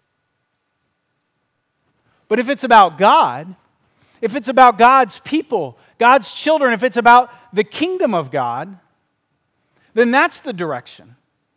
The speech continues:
that a leader will be facing and leading. That's the direction that the leader will point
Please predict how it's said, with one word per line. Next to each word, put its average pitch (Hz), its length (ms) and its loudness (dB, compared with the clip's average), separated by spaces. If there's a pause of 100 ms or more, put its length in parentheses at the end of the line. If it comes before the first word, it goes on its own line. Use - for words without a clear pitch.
(380)
that 175 120 -4
a 185 60 -4
leader 220 320 -2
will 196 140 0
be 175 120 -4
facing 160 680 -4 (260)
and 180 180 -4
leading. 160 480 -4 (320)
That's 262 280 2
the 330 100 -8
direction 175 680 -4 (1400)
that 202 140 -6
the 214 100 0
leader 254 360 2
will 208 160 -2
point 262 420 -4